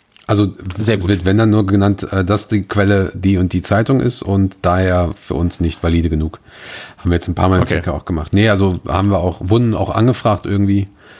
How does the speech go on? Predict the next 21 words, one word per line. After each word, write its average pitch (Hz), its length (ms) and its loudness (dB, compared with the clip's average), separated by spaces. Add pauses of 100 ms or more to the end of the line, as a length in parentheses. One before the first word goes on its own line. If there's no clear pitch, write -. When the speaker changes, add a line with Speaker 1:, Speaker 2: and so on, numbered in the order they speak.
(420)
Speaker 1:
Ähm, 87 640 -2 (800)
und, 80 420 -4
äh, 76 200 -4
nö, 87 240 2
das 87 140 0
überlassen 110 340 2
wir 113 40 2
einen 92 80 0
anderen 98 180 2
deutschen 90 260 -4
Fanclub, - 520 -2 (400)
<laughs> - 380 -20
da - 140 -4
mit 127 200 -8
denen 113 100 4
Speaker 2:
Ja. 107 40 0
Speaker 1:
zusammenzuarbeiten. 95 640 -6 (320)
Ähm, 120 200 0
nee, 123 120 4
aber, 135 320 0
äh, 101 160 -12